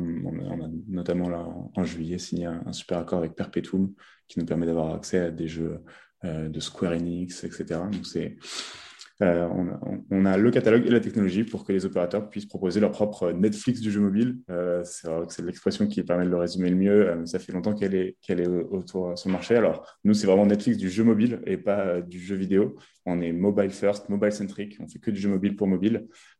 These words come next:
Euh, bon, et les tablettes qui rentrent un peu dans l'écosystème. Mais, euh, et il y a beaucoup d'acteurs sur le marché. Euh,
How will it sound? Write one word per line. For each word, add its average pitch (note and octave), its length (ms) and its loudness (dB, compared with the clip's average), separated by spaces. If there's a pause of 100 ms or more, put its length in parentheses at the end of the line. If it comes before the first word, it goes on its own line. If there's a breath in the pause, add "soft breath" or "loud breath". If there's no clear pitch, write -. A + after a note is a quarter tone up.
Euh, E2 240 0
bon, E2+ 160 -2
et E2+ 40 -4
les E2+ 120 -6
tablettes F#2+ 320 -2
qui - 120 -8
rentrent E2+ 180 -6
un E2 60 -6
peu F#2+ 100 2
dans F2 100 0
l'écosystème. G2 580 -2 (420 loud breath)
Mais, F2+ 200 4
euh, E2+ 540 2 (240)
et F2 60 -4
il E2+ 40 0
y D#2 40 0
a D#2 40 0
beaucoup G2 280 -2
d'acteurs F#2+ 340 2
sur - 140 -4
le F2+ 120 2
marché. G2+ 560 -2
Euh, E2+ 220 -8